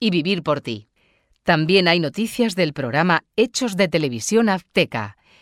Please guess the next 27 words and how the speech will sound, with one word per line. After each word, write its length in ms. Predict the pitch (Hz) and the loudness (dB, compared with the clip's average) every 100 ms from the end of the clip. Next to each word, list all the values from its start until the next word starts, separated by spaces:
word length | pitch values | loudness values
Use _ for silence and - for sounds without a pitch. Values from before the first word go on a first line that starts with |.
| _ _ | _ _
y 140 | 233 220 | 0 2
los 160 | 202 | 2
espacios 520 | 220 - 302 262 208 | -2 -4 -2 -2 0
más 260 | 180 247 - | 0 0 0
populares 640 | 202 165 139 180 202 196 - | -2 -2 0 0 0 -4 -6
de 280 | 165 160 151 | 0 0 0
realidad 560 | 143 131 120 160 277 - _ _ _ - | 0 -2 -2 -2 -2 -4 _ _ _ -4
y 180 | 220 196 | 2 4
entretenimiento 920 | 175 170 156 143 123 175 214 247 254 | 4 2 0 -2 0 0 0 -2 -2
como 360 | 190 143 120 - - | -2 -2 -4 -8 0
Póker 380 | 214 233 240 196 | 0 2 -2 0
de 100 | 208 | 0
Reinas, 680 | 180 123 113 107 - - _ _ _ _ _ | 0 -2 -4 -8 -10 -16 _ _ _ _ _
el 160 | 196 170 | -2 0
divertido 560 | 175 147 - 269 247 | 0 0 -2 -2 -2
programa 460 | 170 131 143 175 147 | -2 -2 0 2 0
de 80 | 143 | -2
la 100 | 127 | -4
mañana 480 | 113 165 247 269 - _ _ _ - | -4 0 0 -2 -6 _ _ _ 0
en 140 | 185 | 2
el 140 | 170 | 2
que 120 | 156 160 | 0 -4
participan 760 | 170 156 123 - 214 208 190 | -4 -4 -6 -6 0 0 0
cuatro 380 | - 247 294 220 | 2 0 2 -2
hermosas 540 | 147 165 226 214 190 | 0 -2 -2 -4 -4
presentadoras 840 | - 160 - 135 120 156 190 156 156 | -4 -4 -2 -4 -2 -2 0 -2 -2
mexicanas. 840 | 143 156 139 117 101 95 - - | -6 -6 -4 -4 -6 -10 -14 -18